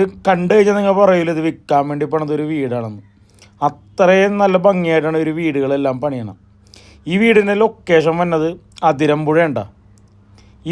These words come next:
വീട്ടിൽ നിന്ന് അതിരമ്പുഴ പള്ളിയിലോട്ട് വെറും മൂന്നേ പോയിന്റ് മൂന്ന് കിലോമീറ്ററേ ഉള്ളൂ. അതുപോലെ തന്നെ ഏറ്റുമാനൂർ റെയിൽവേ സ്റ്റേഷനിലോട്ട് മൂന്നേ പോയിന്റ് അഞ്ച് കിലോമീറ്റർ. അവിടെ കിച്ചൺ,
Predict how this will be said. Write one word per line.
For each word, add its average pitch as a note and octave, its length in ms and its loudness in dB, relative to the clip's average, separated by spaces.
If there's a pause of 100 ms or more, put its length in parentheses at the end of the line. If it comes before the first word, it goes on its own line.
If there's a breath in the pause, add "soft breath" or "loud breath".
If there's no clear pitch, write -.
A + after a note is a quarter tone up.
വീട്ടിൽ G#3 220 2
നിന്ന് G3+ 180 2
അതിരമ്പുഴ F3 400 2 (120)
പള്ളിയിലോട്ട് F3 580 0
വെറും F3 200 -4 (100)
മൂന്നേ D#3 300 -2 (140)
പോയിന്റ് D#3 340 -2
മൂന്ന് D#3+ 180 -6 (100)
കിലോമീറ്ററേ C#3+ 540 -4
ഉള്ളൂ. A2+ 140 -8 (680 soft breath)
അതുപോലെ F3 360 4
തന്നെ G3 140 2 (140)
ഏറ്റുമാനൂർ E3 680 0 (100)
റെയിൽവേ E3 380 0
സ്റ്റേഷനിലോട്ട് D#3 440 -4 (100)
മൂന്നേ D3+ 300 -2 (120)
പോയിന്റ് D#3 280 0
അഞ്ച് D3 360 -4
കിലോമീറ്റർ. C3+ 420 -4 (640 soft breath)
അവിടെ C3 240 -8
കിച്ചൺ, E3+ 360 -6